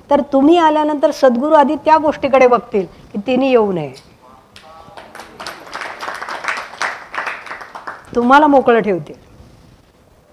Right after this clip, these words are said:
आणि नाहीतर ती हसली, "हं, काय म्हणताय?" धडा, हं. असं सद्गुरू असताना कधी नाही होणार, कधीही नाही होणार,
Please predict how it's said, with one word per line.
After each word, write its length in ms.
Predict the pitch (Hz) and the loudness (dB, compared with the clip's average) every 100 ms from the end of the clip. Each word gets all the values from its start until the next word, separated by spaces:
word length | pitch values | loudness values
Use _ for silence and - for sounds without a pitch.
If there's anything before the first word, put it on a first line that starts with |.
| _ _ - - | _ _ -20 -8
आणि 160 | 233 277 | -2 0
नाहीतर 360 | 269 254 285 262 - | 0 0 -2 -4 -8
ती 100 | 285 | 0
हसली, 360 | 269 277 277 262 | 2 0 -4 -8
"हं, 360 | 190 226 208 170 | -8 -8 -8 -10
काय 260 | - 190 | -12 -12
म्हणताय?" 440 | 214 202 190 208 214 214 175 | -10 -10 -10 -8 -10 -10 -2
धडा, 200 | 214 226 165 - - | 4 6 4 0 -10
हं. 220 | 196 214 220 - - - _ _ _ _ _ - - _ _ _ _ - _ - | -6 -4 -6 -14 -20 -20 _ _ _ _ _ -20 -20 _ _ _ _ -20 _ -8
असं 200 | 240 339 | -6 -4
सद्गुरू 380 | - 247 277 330 | -4 -2 0 0
असताना 280 | - 311 | 0 -2
कधी 240 | 254 233 240 | 2 2 2
नाही 120 | 233 | 0
होणार, 300 | 214 190 - - _ - _ _ _ _ _ | -2 -4 -10 -20 _ -20 _ _ _ _ _
कधीही 520 | 226 214 190 254 247 | 0 0 2 2 2
नाही 200 | 277 202 | 0 -2
होणार, 260 | 175 165 156 | -6 -8 -14